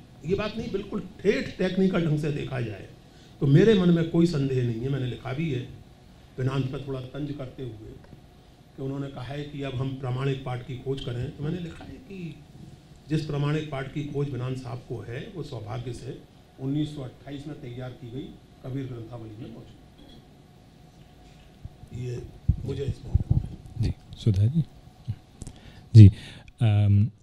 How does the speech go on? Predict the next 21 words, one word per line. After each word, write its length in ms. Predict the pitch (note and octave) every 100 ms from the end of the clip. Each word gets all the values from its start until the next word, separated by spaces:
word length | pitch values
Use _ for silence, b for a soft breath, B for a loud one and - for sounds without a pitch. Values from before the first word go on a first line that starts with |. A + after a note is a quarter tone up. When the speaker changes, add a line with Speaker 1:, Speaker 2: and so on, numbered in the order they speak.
| _ _
Speaker 2:
इसी 200 | C3+ D#3+
से 140 | F#3 F3+
जुड़ा 180 | C#3+ C#3
हुआ 200 | C3+ B2
एक 120 | A#2+
सवाल 400 | - G#2 G#2+ A#2
ये 180 | G2 F#2+
है 260 | E2 C3+ -
कि 340 | - A2+ A2 G#2+ B2
जिन 300 | G#2+ C#3 C#3
दो 140 | B2+
पांडुलिपियों 640 | B2 A#2 A#2+ A2+ G#2+ A#2 A#2
पे 240 | A2+ G#2
ग्रंथावली 560 | G2 G2 G2+ G#2+ G#2+ G#2+
आधारित 460 | F2+ E2+ G2+ A#2+
है, 160 | - F2+
अ, 60 | E3 - b b b b G2 F2+ F2+
श्याम 180 | - F#2+
सुंदर 260 | G#2 G2 F#2
दास 260 | F2+ E2
की, 220 | - G#2